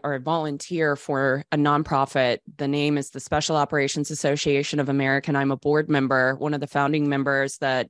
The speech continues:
D-, Daniel Elkins is the founder of the organization, and he brought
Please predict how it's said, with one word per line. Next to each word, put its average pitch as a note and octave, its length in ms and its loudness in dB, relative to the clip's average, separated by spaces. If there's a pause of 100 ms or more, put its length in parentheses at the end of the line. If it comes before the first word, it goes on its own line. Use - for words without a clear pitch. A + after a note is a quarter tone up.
D-, - 140 -8 (100)
Daniel D3+ 360 2
Elkins C#3+ 480 -2
is C3+ 80 -4
the C#3 100 -4
founder C#3 320 2
of C3+ 80 0
the C#3 120 0
organization, C3+ 760 -2
and C3 120 -4
he C#3 400 0 (480)
brought C#3 380 4